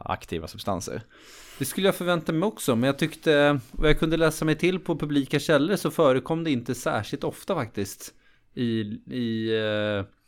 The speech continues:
Speaker 2: i årsredovisningen till exempel. Alls särskilt mycket, varken, varken tillväxtområde eller som de nu gör i att digitalisera sin egen verksamhet. Jag vet också att det finns, eh, det,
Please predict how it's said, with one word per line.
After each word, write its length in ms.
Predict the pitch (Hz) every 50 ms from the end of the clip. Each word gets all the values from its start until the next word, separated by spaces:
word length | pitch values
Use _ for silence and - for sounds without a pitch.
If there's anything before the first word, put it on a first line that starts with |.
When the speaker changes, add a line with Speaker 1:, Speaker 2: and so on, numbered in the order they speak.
| _ _ _ _ -
Speaker 2:
i 160 | 143 127 139
årsredovisningen 840 | 147 135 131 117 - 131 120 113 117 143 156 147 - 190 175 156
till 100 | 151 160
exempel. 400 | 139 - - 101 98 92 - 107
Alls 160 | 113 135 147 -
särskilt 240 | 185 165 170 165
mycket, 480 | 160 143 - - - 117 107 104 104 101 - - - - _ _
varken, 600 | - 127 120 117 113 - 151 147 147 143 143 - -
varken 280 | 127 123 - - 143
tillväxtområde 1400 | 139 - 151 135 117 117 110 110 110 104 - - - - - - 113 110 107 107 113 113 123 139 147 156 151 147 131 117
eller 220 | 113 113 110 107
som 140 | 107 - 113
de 120 | 110 107
nu 160 | 107 107 104
gör 480 | 107 127 165 165 110 98 95 98 101 107 - _ -
i 300 | 113 110 107 104 101 101
att 160 | 98 101 -
digitalisera 560 | 113 107 107 104 107 104 101 - 104 101 98
sin 140 | - - 101
egen 220 | 101 98 95 95
verksamhet. 680 | 101 104 98 90 - 101 95 143 120 95 - - - - _ _ _ _ _ _ _ - - _ _ _ - - - - - - -
Jag 100 | - 131
vet 160 | 135 160 156
också 200 | 156 143 - -
att 40 | 143
det 80 | 139 135
finns, 560 | - - 156 185 190 175 - - - - -
eh, 760 | - - - - 143 139 135 131 131 127 127 123 123 127 127 127
det, 200 | 127 143 135